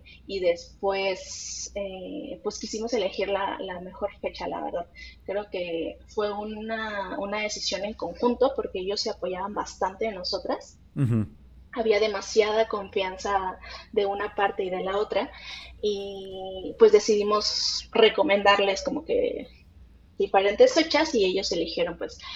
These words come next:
Speaker 1: la que más se les acomodó, ¿no? También tomando en cuenta toda la parte sanitaria. Y se llevó a cabo una boda muy, muy bonita, la verdad.
Speaker 2: Dime una cosa,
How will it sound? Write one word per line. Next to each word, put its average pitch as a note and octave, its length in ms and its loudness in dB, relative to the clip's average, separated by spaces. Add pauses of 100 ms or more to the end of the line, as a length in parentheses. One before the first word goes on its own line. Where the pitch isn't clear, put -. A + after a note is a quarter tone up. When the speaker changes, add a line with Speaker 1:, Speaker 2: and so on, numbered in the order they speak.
(160)
Speaker 1:
la F#3 160 0
que F#3 80 -4
más F3+ 220 -6
se G3 80 0
les F3+ 200 -4
acomodó, - 480 -6
¿no? A3+ 160 -2
También F#3+ 320 -6
tomando F#3+ 320 -8
en G3 80 -10
cuenta A3 340 -2
toda F#3+ 140 -4
la F#3 180 -8
parte F3+ 240 -6
sanitaria. A#3 600 0 (400)
Y A#3+ 80 4
se A3+ 160 10
llevó A3 220 8
a A3+ 100 2
cabo B3 240 6
una A#3 220 4
boda A3+ 200 2
muy, A#3 360 2
muy A#3 340 10
bonita, F3+ 340 0
la - 180 -10
verdad. - 200 -10 (1900)
Speaker 2:
Dime F#3+ 200 6
una A3 200 4
cosa, B2+ 460 6